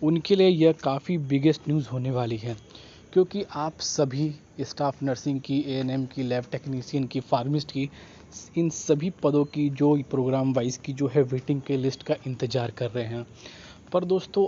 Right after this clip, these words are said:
अब सत्रह हज़ार प्लस से जुड़ी हुई पदों पर कुछ ऐसी अपडेट निकल कर आ पा रही हैं जो उम्मीदवारों के लिए काफ़ी ज़्यादा shocking news होने वाली है, क्योंकि जिस तरह की जो update मिल रही है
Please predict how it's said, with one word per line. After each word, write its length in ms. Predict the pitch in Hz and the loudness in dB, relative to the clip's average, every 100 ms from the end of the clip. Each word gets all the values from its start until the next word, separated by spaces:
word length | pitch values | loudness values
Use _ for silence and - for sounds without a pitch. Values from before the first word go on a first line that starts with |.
| - | 0
अब 80 | 160 | -6
सत्रह 420 | - 143 - 170 | -6 -4 0 0
हज़ार 300 | 151 151 165 - | 0 -2 -4 -4
प्लस 240 | - 156 165 | -2 -2 -2
से 180 | - 156 | -4 -4
जुड़ी 280 | 135 147 151 | -2 0 2
हुई 180 | 143 151 - | 0 -4 -2
पदों 200 | 135 151 | 0 0
पर 180 | 156 147 | 0 -2
कुछ 220 | 151 - 139 | -4 -6 -6
ऐसी 300 | 127 - 170 | -4 0 2
अपडेट 400 | 143 139 143 147 | 2 2 0 0
निकल 180 | 135 | 0
कर 100 | 123 | 0
आ 100 | 123 | 0
पा 160 | 123 127 | 0 -2
रही 120 | 123 | -2
हैं 200 | 123 143 - - - - | -4 -6 -8 -18 -20 -8
जो 200 | 143 147 180 | 0 2 4
उम्मीदवारों 540 | 165 156 143 131 156 | 4 2 2 2 2
के 140 | 156 | 0
लिए 160 | 156 156 156 | 0 0 -2
काफ़ी 320 | 127 127 - | -4 -4 -4
ज़्यादा 380 | 151 131 131 147 147 | -2 -2 0 -2 -4
shocking 480 | - 123 - 165 170 - - - - | -8 -8 -2 0 0 -6 -20 -10 -2
news 280 | 143 147 123 | 2 4 2
होने 220 | 135 127 | 0 2
वाली 260 | 120 110 | 0 -2
है, 120 | 110 123 | -6 -4
क्योंकि 260 | 160 160 | -4 -2
जिस 220 | 151 156 - | -4 -2 0
तरह 140 | 185 | 2
की 140 | 175 | 0
जो 120 | 170 180 | 2 2
update 520 | - 135 123 175 175 | 0 -2 4 4 4
मिल 200 | 160 127 | 2 2
रही 140 | 131 127 | 0 -2
है 180 | 147 | -4